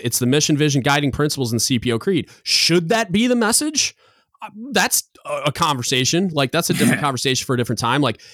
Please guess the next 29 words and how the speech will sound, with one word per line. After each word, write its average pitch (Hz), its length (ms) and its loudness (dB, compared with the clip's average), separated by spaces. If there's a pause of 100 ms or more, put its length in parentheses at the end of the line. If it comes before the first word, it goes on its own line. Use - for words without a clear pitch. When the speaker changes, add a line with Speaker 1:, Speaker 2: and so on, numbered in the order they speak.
(100)
Speaker 1:
is 170 160 0
there 175 140 2
updating 170 600 2
and 110 200 0
additions 135 720 2
and, 117 280 0
and, 113 320 0 (160)
like, 107 360 -2 (280)
re-, 110 260 -2 (180)
things 139 260 0
we 131 80 2
should 147 140 0
remove 127 260 2
and 127 100 2
whatever? 147 440 0
Yeah, 185 140 0
sure, 170 260 0
probably. 151 480 0 (420)
But, 165 140 2
like, 151 320 0 (480)
the, 123 280 -4
the, 143 400 2 (200)
the 131 180 0
message 156 480 2
is 131 160 0
contained 135 600 0
in 104 400 2
the 98 80 2
mic 107 180 2